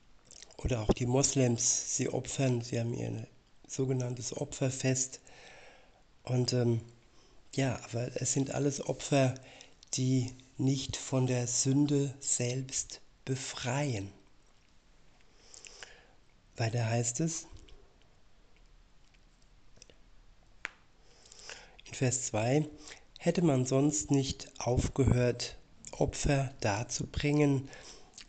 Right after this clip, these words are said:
wenn die, wenn die, welche den Gottesdienst verrichten,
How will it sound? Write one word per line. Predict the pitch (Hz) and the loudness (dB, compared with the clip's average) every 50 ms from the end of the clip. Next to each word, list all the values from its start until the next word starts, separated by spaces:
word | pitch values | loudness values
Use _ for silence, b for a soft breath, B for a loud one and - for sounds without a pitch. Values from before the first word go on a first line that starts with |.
| - - | -6 0
wenn | 131 151 180 202 | 2 4 4 4
die, | 190 185 165 151 147 135 131 - - - - - - - - - - - - - - - | 4 4 4 4 4 4 2 -2 -14 -18 -18 -18 -18 -18 -20 -20 -20 -8 -8 -8 -8 -2
wenn | - 131 127 | 0 0 0
die, | 131 139 147 156 160 131 | 2 2 2 2 2 4
welche | 117 117 123 131 127 - - 139 131 131 127 131 B B B B B B B B - | 4 4 4 4 4 2 4 6 4 4 4 0 B B B B B B B B 0
den | 123 120 113 113 110 - - - - - | 2 4 4 2 0 -4 -12 -18 -4 0
Gottesdienst | 135 135 131 - 135 - - - 139 135 131 131 131 - - - - - - - - | 0 0 0 0 -2 -4 -2 -2 0 2 2 2 2 0 -2 -4 -6 -10 -16 -20 -20
verrichten, | - - - 131 123 - 135 135 131 - - - - 135 131 127 131 | -14 -4 -2 -2 2 2 2 0 0 -4 -4 0 2 4 4 2 0